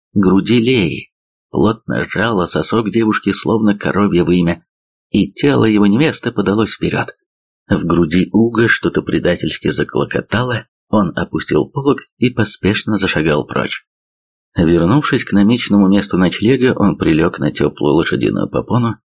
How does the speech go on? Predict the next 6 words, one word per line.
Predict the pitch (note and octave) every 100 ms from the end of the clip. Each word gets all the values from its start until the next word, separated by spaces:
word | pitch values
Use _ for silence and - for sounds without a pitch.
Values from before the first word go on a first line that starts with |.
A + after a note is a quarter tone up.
| _
и | - C#3+
привычно | C3+ A2+ G2+ C#3+ - A#2+
погладил | - F#2+ E2+ A2 C3 B2+ G#2+
рукоять | F#2+ - F#2 D#2 C3+ - - -
боевого | F2 G2 F#2 F2+ G#2+ F#2+
топора. | - - - A#2+